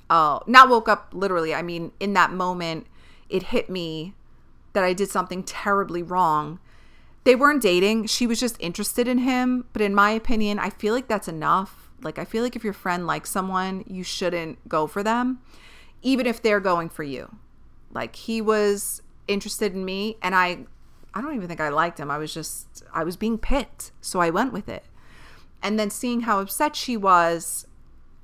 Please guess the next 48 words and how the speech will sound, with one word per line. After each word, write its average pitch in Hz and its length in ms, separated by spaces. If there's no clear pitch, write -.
it 190 120
upset 185 340
me 175 160
as 165 160
well, 143 280
and 147 120
I 156 60
felt 139 400
terrible 180 580
about - 180
myself. - 540
And 170 120
then 170 80
I 165 60
realized 156 440
this 175 120
is 170 120
not 165 360
how 208 200
I 190 100
wanna 170 220
treat 175 300
people, 240 520
and 170 100
it's - 180
not 196 200
how 190 140
I 180 100
wanna 170 200
be 156 140
known, 208 500
and 170 160
it 160 60
didn't 185 220
feel 240 420
good. 220 600
We 220 120
only 247 160
kissed. - 380
It 156 80
wasn't 147 220
like, 147 280
but 185 200
still, 240 420
it 175 100
didn't 247 200
feel 220 320
good. 190 440